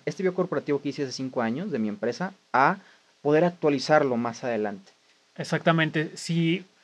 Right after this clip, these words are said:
Speaker 2: si ustedes tienen un negocio donde ustedes al arrancarse cinco años ya hicieron un video corporativo, ¿por, por qué después de cinco años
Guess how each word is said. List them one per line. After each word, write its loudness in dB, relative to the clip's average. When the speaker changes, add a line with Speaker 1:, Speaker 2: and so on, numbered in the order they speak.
Speaker 2:
si -6
ustedes 6
tienen 6
un 6
negocio 2
donde -6
ustedes -2
al 0
arrancarse -4
cinco -4
años -8
ya 4
hicieron 0
un -2
video -4
corporativo, -10
¿por, 2
por -2
qué 2
después 2
de -2
cinco 2
años -2